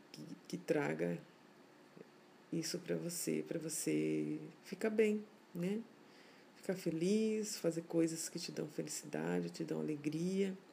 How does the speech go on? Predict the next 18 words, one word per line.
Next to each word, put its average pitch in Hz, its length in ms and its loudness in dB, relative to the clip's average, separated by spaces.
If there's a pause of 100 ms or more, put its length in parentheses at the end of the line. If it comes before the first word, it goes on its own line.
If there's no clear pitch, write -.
(800)
e 160 680 0 (100)
que - 100 -4
a 165 40 -2
gente 170 200 -4
possa 165 360 -4
estar 170 460 -2 (260)
cuidando 175 420 2
da 170 140 -2
gente, 165 480 -2
porque 185 480 2 (380)
se - 100 -2
a 180 40 2
gente 190 260 2
não 220 100 4
cuidar 196 460 4
da 180 100 2
gente, 208 600 2
né, 156 180 -6